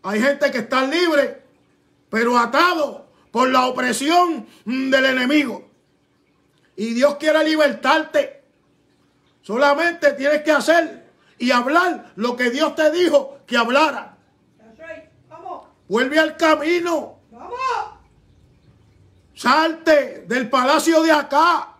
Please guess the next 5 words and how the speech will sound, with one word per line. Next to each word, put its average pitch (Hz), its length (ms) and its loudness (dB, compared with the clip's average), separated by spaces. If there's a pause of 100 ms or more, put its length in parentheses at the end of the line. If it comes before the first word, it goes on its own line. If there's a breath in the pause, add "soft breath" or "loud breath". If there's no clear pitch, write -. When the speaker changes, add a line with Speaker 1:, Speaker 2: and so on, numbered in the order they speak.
Speaker 2:
Reach 320 300 -20
it. 359 80 -16 (2500)
Speaker 1:
No 262 180 -6
te 320 180 4
sientes 320 800 0